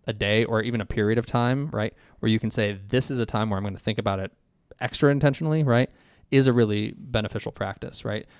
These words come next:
Uh, and maybe that does mean, uh, if, if cooking is your labor, right, maybe that does mean, okay, on this day, I'm not gonna cook 'cause I always feel like I have to provide for myself, and I'm gonna remember that God provides for me even in this. Or it's, uh,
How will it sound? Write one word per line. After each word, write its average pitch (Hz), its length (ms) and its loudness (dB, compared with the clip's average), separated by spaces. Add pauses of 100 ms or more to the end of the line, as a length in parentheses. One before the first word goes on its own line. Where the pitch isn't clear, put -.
(140)
Uh, - 140 -2
and 113 140 2
maybe 117 220 4
that 107 160 0
does 117 180 0
mean, 98 360 -6 (280)
uh, 110 240 -6 (340)
if, - 240 -10 (100)
if 123 200 -6
cooking 107 300 -6
is 101 160 -8
your 101 100 -4
labor, 101 220 -6
right, 104 160 -6
maybe 107 160 -6
that 107 100 -4
does 113 140 0
mean, 107 160 -4
okay, 101 240 -2
on 98 140 -8
this 110 180 -2
day, 117 140 -2
I'm 107 160 -4
not 104 160 0
gonna 104 120 -8
cook - 200 -10
'cause - 140 -12
I 113 120 -4
always 107 220 -2
feel 117 200 0
like 101 200 -4
I 107 80 -4
have 101 220 -6
to - 60 -16
provide 101 280 -8
for - 80 -14
myself, 101 340 -8
and 101 80 -12
I'm 101 60 -10
gonna 101 100 -10
remember 101 320 -10
that 104 140 -10
God 95 340 -6 (140)
provides 92 300 -10
for - 100 -16
me 107 80 -10
even 110 120 -10
in 110 60 -12
this. - 140 -12 (280)
Or 120 220 6
it's, - 160 -4
uh, 110 240 0